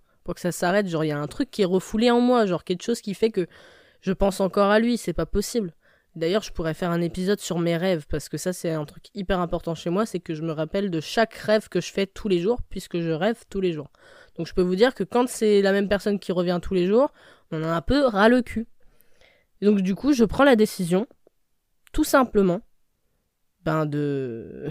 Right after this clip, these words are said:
<laughs> de lui envoyer un message sur Instagram. On se pa-, on s'envoyait deux, trois messages, euh, dans l'année, euh, des fois, aux anniversaires et tout, en mode, euh,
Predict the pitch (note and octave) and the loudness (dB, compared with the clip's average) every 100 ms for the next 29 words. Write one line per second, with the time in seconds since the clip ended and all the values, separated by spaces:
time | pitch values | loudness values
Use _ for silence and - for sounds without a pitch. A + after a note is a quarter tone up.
0 | E3 E3+ E3+ - - F#3+ G3+ F#3+ F3+ E3+ | -4 -4 -6 -14 -6 0 2 4 4 4
1 | D#3+ D#3 - C4 G#3 E3+ - E3 D#3+ B3 | 2 0 -2 -2 -2 -2 -2 -4 0 0
2 | D#4 - _ _ _ _ - F#3+ - A3 | -2 -8 _ _ _ _ 0 2 4 6
3 | G3 G3+ F#3 F#3+ F#3+ G3 F#3 - F#3+ F#3 | 6 6 2 4 4 4 2 2 2 2
4 | F3+ G#3 G3+ F3 E3+ E3+ E3+ F3 F#3 F#3+ | 2 2 4 2 2 2 2 4 4 4
5 | G3+ F3+ D#3+ E3 - F#3 G3 G3 F3+ E3 | 4 4 2 -2 0 2 4 4 0 0
6 | E3 E3+ D#3 - F3+ E3 - G3+ G3 E3+ | 0 0 -2 -2 -2 -4 -4 -6 -2 -2
7 | E3+ D#3+ | -2 -4